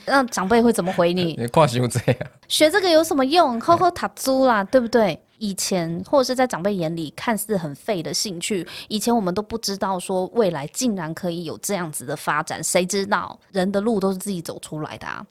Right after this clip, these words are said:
Speaker 1: 我是从G K爸爸你身上看到说，你之所以可以做成数位文青。
Speaker 2: 这个真的很酷欸，这个 <laughs> 第一次听到。
Speaker 1: 可你不觉得你就是吗？你说你以前练乐团玩 band 好了，要怎么样录自己一张专辑？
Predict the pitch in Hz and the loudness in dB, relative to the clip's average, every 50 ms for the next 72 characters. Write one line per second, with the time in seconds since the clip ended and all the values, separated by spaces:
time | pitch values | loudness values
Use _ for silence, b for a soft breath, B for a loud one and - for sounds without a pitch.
0 | _ _ - 202 185 185 - 254 262 - 220 202 196 190 - - 214 214 214 208 | _ _ -4 -4 -2 -2 -2 -4 -4 -2 0 0 -2 -2 -4 -6 -4 -2 -2 -2
1 | 208 202 190 180 160 156 - 175 - - 185 185 190 - 202 185 180 - - - | -2 -2 -4 -4 -4 -6 -6 -4 -4 -2 -2 -2 -2 -4 -4 -6 -6 -6 -4 -4
2 | 202 190 185 175 165 175 - - 165 160 165 160 - - 180 180 175 - - 277 | -2 0 0 0 -2 -2 -4 -4 -4 -4 -4 -4 -4 -2 -2 -2 -2 -2 -4 -4
3 | 277 - 269 226 180 - - 196 202 190 170 160 - - 220 202 175 170 - 175 | 0 0 0 0 0 -2 -4 -4 -2 -4 -4 -6 -4 -4 -4 -2 -4 -4 -6 -8
4 | 147 147 156 - - - 233 196 175 180 196 185 170 151 143 143 139 147 160 - | -8 -6 -6 -6 -4 -4 -4 -4 -2 0 0 0 0 -2 -4 -6 -6 -6 -6 -4
5 | - - 175 151 135 131 156 175 - - 139 131 131 123 117 127 127 120 110 104 | -4 -4 -4 -4 -4 -6 -8 -10 -10 -4 0 2 2 4 4 4 4 4 4 2
6 | - - 127 113 104 87 92 98 107 120 117 135 - - 135 123 - 143 147 139 | 0 0 2 4 4 4 4 4 4 4 4 4 4 2 0 0 0 2 2 2
7 | - 147 127 - 127 120 113 120 113 98 98 B B B B B B B B B | 0 -2 -2 0 0 2 4 4 4 4 2 B B B B B B B B B
8 | B _ - - 330 370 254 185 240 - 220 196 175 156 - 190 - - 214 196 | B _ -2 0 2 4 4 4 2 0 0 0 0 -2 -4 -4 -2 -2 -2 -2
9 | 170 151 127 131 135 185 b b b b b b b b - 226 226 - 330 349 | -2 -4 -6 -8 -10 -14 b b b b b b b b 0 0 2 2 2 0
10 | 359 339 302 240 185 - - 180 170 165 160 165 - - _ _ - 214 254 220 | 0 0 0 0 -2 -2 -2 -2 -2 -2 -4 -6 -8 -12 _ _ -2 0 2 2
11 | 208 214 226 208 175 - 175 147 156 160 143 139 147 165 - 202 165 139 - - | 2 2 2 2 0 -2 -4 -4 -4 -4 -4 -4 -4 -2 -2 -2 -2 -2 -6 -10
12 | - 92 - - - - - - _ - 233 220 - 180 147 151 160 180 190 190 | -12 -14 -14 -14 -16 -16 -18 -10 _ -4 -2 -2 -2 -4 -4 -2 -2 0 0 0
13 | 190 202 196 170 156 - - 190 - - 139 156 170 - 139 160 175 - 131 131 | 0 0 0 -2 -2 -4 -8 -8 -8 -8 -8 -8 -6 -6 -6 -6 -6 -6 -8 -8
14 | 160 - - - | -8 -10 -12 -12